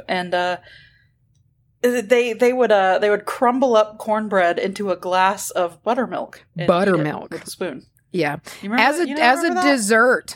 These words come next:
Speaker 2: that was when the palate
Speaker 1: Yeah.
Speaker 2: was not as conditioned to sweetness as ours is now.
Speaker 1: <laughs> Yeah. <laughs> Yeah. And then, like, one of our, um, one of, one of the younger than them people in our family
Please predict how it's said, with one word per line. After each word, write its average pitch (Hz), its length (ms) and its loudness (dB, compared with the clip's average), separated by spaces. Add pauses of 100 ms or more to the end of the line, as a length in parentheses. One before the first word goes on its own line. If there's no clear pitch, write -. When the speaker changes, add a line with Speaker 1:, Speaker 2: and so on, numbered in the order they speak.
Speaker 2:
that 190 220 0
was 269 160 -2
when 262 260 2
the 208 80 2
palate 208 460 0
Speaker 1:
Yeah. 190 200 -2
Speaker 2:
was 196 200 -2
not 196 340 2
as 185 160 -2
conditioned 180 680 -2
to 170 120 -2
sweetness 175 680 -4
as 165 260 0
ours 156 420 -2
is 151 260 -6
now. 147 260 -8
Speaker 1:
<laughs> - 20 -8
Yeah. 190 320 0
<laughs> - 60 -20 (1900)
Yeah. 214 300 -2 (300)
And 233 160 2
then, 240 180 0
like, 240 180 0
one 247 160 0
of 247 140 -2
our, 214 400 4
um, 185 500 0
one 220 200 -4
of, - 160 -4
one 214 160 -4
of 196 160 -6
the 175 280 0 (340)
younger 226 420 2
than 190 240 -6
them 196 340 0
people 180 380 -6
in 180 80 -8
our 170 120 -6
family 160 540 -8